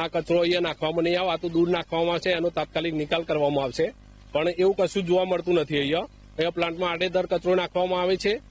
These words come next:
અને મરેલા ભૂંડ ને કૂતરાને એવું બધું અહીંયા નાખો, એનાથી દુર્ગંધ આવે છે અને અમારા ગરમમાં બધા લગભગ બીમારી, શ્વાસની ના તે બધી વધારે રહે છે. ખેતીમાં બી નુકસાન થાય છે, ભૂંડ ને એ બધું, રોજ ને એ બધું એના લીધે વધારે આવે છે.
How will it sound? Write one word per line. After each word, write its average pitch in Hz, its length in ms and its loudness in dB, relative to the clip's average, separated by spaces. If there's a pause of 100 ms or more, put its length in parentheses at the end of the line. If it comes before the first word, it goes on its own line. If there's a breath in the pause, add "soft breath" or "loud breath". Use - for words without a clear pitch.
(420)
અને 170 160 0 (220)
મરેલા 175 400 2
ભૂંડ 175 220 4
ને 185 140 2
કૂતરાને 175 320 0
એવું 175 120 0
બધું 180 180 2
અહીંયા 175 220 2
નાખો, 143 160 -4 (140)
એનાથી 170 340 -2
દુર્ગંધ 165 380 2
આવે 143 240 2
છે 170 80 0 (220)
અને 147 140 -2 (300)
અમારા 170 300 0
ગરમમાં 175 380 0
બધા 170 280 0
લગભગ 170 280 0 (400)
બીમારી, 175 440 2
શ્વાસની 170 420 0
ના 170 140 0
તે 175 60 -8
બધી 175 280 0
વધારે 147 280 0
રહે 127 120 0
છે. 120 80 -2 (100)
ખેતીમાં 185 400 0
બી 190 160 2
નુકસાન 160 340 -2
થાય 143 180 0
છે, 170 80 2 (520)
ભૂંડ 165 260 2
ને 185 140 2
એ - 60 -6
બધું, 180 260 4
રોજ 175 180 4
ને 180 60 2
એ 175 80 -4
બધું 180 220 2
એના 165 160 0
લીધે 170 240 0
વધારે 147 260 0
આવે 143 140 0
છે. 160 120 -2